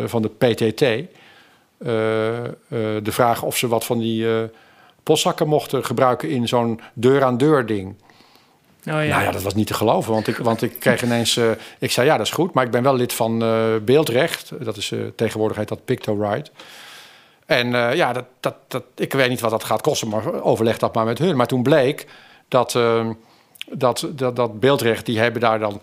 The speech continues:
Speaker 1: is het zwart-wit, is het in een, eh, een eigen uitgave, is het in een, eh, een, een, een krant, is het in een weekblad, is het in een boek?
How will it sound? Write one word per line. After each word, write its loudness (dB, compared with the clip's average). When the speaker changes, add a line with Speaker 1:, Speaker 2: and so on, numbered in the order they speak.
Speaker 1:
is -10
het -6
zwart-wit, 0
is -6
het -6
in -2
een, -4
eh, -6
een -6
eigen -2
uitgave, 0
is -8
het -16
in -6
een, -6
eh, -6
een, -4
een, -4
een -6
krant, 0
is -6
het -8
in -4
een -4
weekblad, 0
is -6
het -10
in -2
een -6
boek? -2